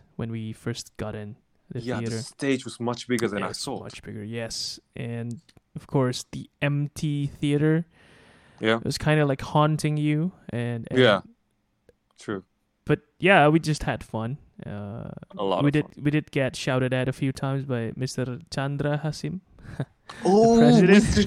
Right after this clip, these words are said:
Speaker 2: Chandra!
Speaker 1: <laughs> Yeah, yeah.
Speaker 2: I remember it.
Speaker 1: You
Speaker 2: Right.
Speaker 1: remember him, him
Speaker 2: Oh,
Speaker 1: shouting,
Speaker 2: Mister
Speaker 1: right?
Speaker 2: Chandra.
Speaker 1: <laughs>
Speaker 2: Wait, wait.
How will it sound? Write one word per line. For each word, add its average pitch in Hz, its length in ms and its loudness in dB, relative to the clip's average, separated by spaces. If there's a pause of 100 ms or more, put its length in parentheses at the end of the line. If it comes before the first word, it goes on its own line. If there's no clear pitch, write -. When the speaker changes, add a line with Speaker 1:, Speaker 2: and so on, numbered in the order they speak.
Speaker 2:
Chandra! 240 840 4
Speaker 1:
<laughs> 339 280 -2
Yeah, 143 260 0 (160)
yeah. 151 220 0 (640)
Speaker 2:
I 185 260 -6
remember 180 600 -2
it. 110 180 -14
Speaker 1:
You 123 140 -4
Speaker 2:
Right. 175 160 4
Speaker 1:
remember 131 220 4
him, 131 380 -4
him 139 160 -2
Speaker 2:
Oh, 156 200 2
Speaker 1:
shouting, 131 320 0
Speaker 2:
Mister 120 140 -2
Speaker 1:
right? 135 60 0
Speaker 2:
Chandra. 110 460 -6
Speaker 1:
<laughs> - 80 -12
Speaker 2:
Wait, 127 340 0
wait. 95 140 -10